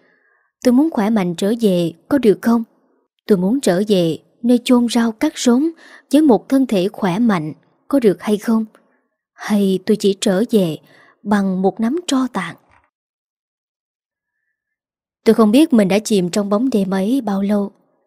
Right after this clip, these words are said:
đã mộng mị những giấc mơ dại. Tôi mơ thấy ngày mẹ tôi mất, đó là một buổi chiều mưa, trời mưa tầm tã, mưa như trút nước. Mẹ tôi nằm trên chiếc giường bệnh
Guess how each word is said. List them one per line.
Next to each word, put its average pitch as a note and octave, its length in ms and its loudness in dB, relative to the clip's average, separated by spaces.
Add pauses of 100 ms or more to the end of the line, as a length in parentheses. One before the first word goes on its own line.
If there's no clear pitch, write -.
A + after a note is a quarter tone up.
đã A3+ 140 2
mộng F#3+ 360 2
mị F3+ 200 2
những F#3+ 360 -2
giấc E4 160 0
mơ B3 240 2
dại. D3+ 320 -4 (680)
Tôi G#3+ 100 4
mơ F#3+ 240 2
thấy A#3 400 0 (100)
ngày G3+ 260 -2
mẹ E3+ 200 -2
tôi G3 160 -2
mất, A#3 160 2 (600)
đó B3+ 140 2
là C4+ 140 4
một F#3 240 -4
buổi F#3 240 -2
chiều F3+ 240 -2
mưa, G#3+ 360 0 (460)
trời G#3 180 2
mưa B3 120 2
tầm F#3 300 -2
tã, F3 380 -4 (360)
mưa G3 260 0
như F3+ 200 -2 (100)
trút D#4 240 0
nước. E4+ 220 2 (840)
Mẹ F#3 180 0
tôi G#3 440 2
nằm F#3 340 -2
trên A3 220 0
chiếc E4 220 0
giường F3 260 0
bệnh E3+ 260 -2